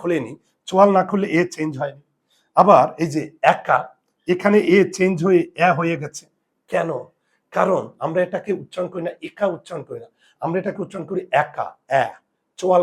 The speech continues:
খুলে গেছে, চোয়াল যদি খুলে যায়, তাহলে এ, এ হয়ে যায়। ঠিক এই যে কত, এই যে কত, ক, কয়ের মধ্যে একটা অ আছে, কয়ের মধ্যে এখানেও একটা অ উচ্চারণ আছে। এই কয়ের অ কিন্তু চেঞ্জ হয়নি।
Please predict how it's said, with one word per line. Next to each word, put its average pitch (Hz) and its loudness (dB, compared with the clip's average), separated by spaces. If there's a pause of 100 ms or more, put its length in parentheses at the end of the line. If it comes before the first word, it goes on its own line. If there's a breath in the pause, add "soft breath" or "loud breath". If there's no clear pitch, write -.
(120)
খুলে 165 -4
গেছে, - -10 (420)
চোয়াল 220 4 (100)
যদি 208 0 (120)
খুলে 190 2
যায়, 135 2
তাহলে 170 -2 (140)
এ, 180 2 (260)
এ - 8
হয়ে 143 -4
যায়। 110 -12 (640)
ঠিক 240 -2 (200)
এই 165 -2
যে 165 0 (100)
কত, - 0 (1040)
এই 190 -2
যে 180 2 (180)
কত, - -6 (280)
ক, - -8 (340)
কয়ের 185 -2
মধ্যে 160 -6
একটা - -8 (120)
অ 160 0 (140)
আছে, - -16 (640)
কয়ের 185 2
মধ্যে 175 0
এখানেও 180 -4
একটা - -6 (120)
অ - 4 (120)
উচ্চারণ - -6
আছে। - -20 (520)
এই 165 -4 (160)
কয়ের 202 6 (100)
অ - 10 (120)
কিন্তু 202 -6 (100)
চেঞ্জ 180 -6
হয়নি। 131 -6